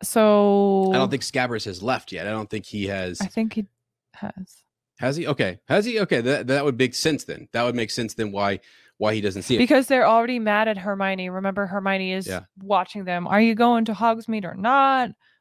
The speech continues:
Speaker 1: What's going
Speaker 2: Yeah.
Speaker 1: on?" And they're super mad at her still because of the whole Scabbers thing,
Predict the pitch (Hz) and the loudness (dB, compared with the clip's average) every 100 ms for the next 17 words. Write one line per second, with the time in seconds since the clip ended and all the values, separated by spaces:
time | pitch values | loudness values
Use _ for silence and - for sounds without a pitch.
0 | - 208 - 208 208 214 196 202 196 - | -10 -8 -2 0 2 0 0 -2 -4 -4
1 | 214 196 180 165 165 165 170 165 - - | -4 -4 -4 -4 -6 -6 -6 -6 -4 -4
2 | 180 180 _ 190 - 190 180 180 - - | -4 -6 _ -20 -16 -14 -10 -10 -12 -16
3 | - - - - _ - - - - | -20 -20 -20 -20 _ -20 -20 -20 -20